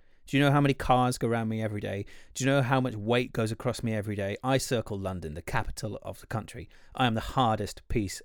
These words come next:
of road in the U K." The other piece of road goes to him, "No, no, no, no, no, no, no. I'm the hardest piece of road in the U K. I'm the M one. I go from south to north. I go the length of the country. I am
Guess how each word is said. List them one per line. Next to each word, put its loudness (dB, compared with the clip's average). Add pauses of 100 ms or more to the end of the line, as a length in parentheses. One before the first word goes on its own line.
of 0
road -6 (280)
in 0
the -4
U -6
K." -12 (1300)
The 2
other 6
piece 0
of -2
road 0
goes -4
to -8
him, -10 (360)
"No, 6
no, 8
no, 6
no, -2
no, -8
no, -14
no. -18 (520)
I'm 8
the 6
hardest -2
piece -6
of -12
road -8
in -10
the -12
U -12
K. -20 (160)
I'm 0
the -6
M 2
one. -8 (140)
I 0
go 0
from -8
south 2
to -2
north. -2 (320)
I -6
go -4
the -4
length 0
of -8
the -6
country. -8 (260)
I 0
am -2